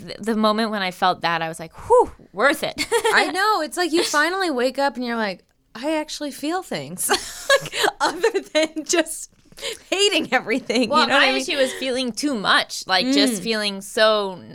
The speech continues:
Speaker 1: anxious, so every-, everything was, it wa-, like, so s-, upset, so sad. So, you know, like,
Speaker 2: Mm-hmm.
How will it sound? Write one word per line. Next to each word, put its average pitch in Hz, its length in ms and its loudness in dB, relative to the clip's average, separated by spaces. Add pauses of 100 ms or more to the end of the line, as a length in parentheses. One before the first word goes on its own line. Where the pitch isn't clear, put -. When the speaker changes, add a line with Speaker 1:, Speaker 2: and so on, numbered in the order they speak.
(120)
Speaker 1:
anxious, 190 460 -2
so 202 520 2
every-, 180 380 0
everything 220 460 0
was, 170 320 -14
it 190 80 -8
wa-, 160 180 -10
like, 175 240 -8
so 208 260 0
s-, 202 140 -6
upset, - 400 -2
so 220 200 0
sad. 165 360 -2
So, 196 240 2
you 208 160 0
know, 180 160 2
like, 175 220 2
Speaker 2:
Mm-hmm. 180 240 -8